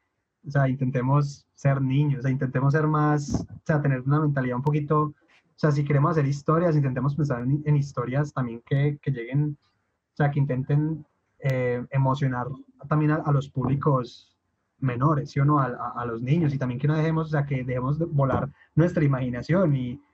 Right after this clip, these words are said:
y que, pues, igual Disney, weón, lo hizo, o sea, si igual Disney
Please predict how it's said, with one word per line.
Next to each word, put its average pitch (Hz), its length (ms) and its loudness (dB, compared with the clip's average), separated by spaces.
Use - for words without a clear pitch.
y 143 100 0
que, 147 120 2
pues, 143 200 0
igual 139 280 4
Disney, 156 380 2
weón, 135 320 2
lo 139 140 4
hizo, 131 180 0
o 131 40 -2
sea, 131 120 2
si 131 60 0
igual 127 260 0
Disney 151 540 2